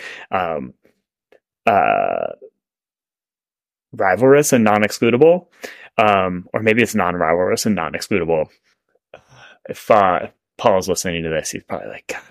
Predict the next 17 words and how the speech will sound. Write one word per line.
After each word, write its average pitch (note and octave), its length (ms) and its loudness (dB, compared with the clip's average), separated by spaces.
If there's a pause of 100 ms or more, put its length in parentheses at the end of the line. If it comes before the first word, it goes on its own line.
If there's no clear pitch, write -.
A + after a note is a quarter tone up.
(640)
such - 300 -2
a, F#2+ 320 0
su-, C3+ 280 0
su-, B2+ 300 -2
such - 320 -2
a A2+ 40 -4
library." F#2+ 360 -4 (220)
Um, B2 200 -2 (240)
<laughs> E3 260 -2
but C#3 260 2 (260)
basically D3+ 520 2
it's A2+ 140 0
something A2 300 -4
that E2+ 100 -8
you F2 80 -12
can't E2+ 280 -4
monetize, D#2+ 600 -12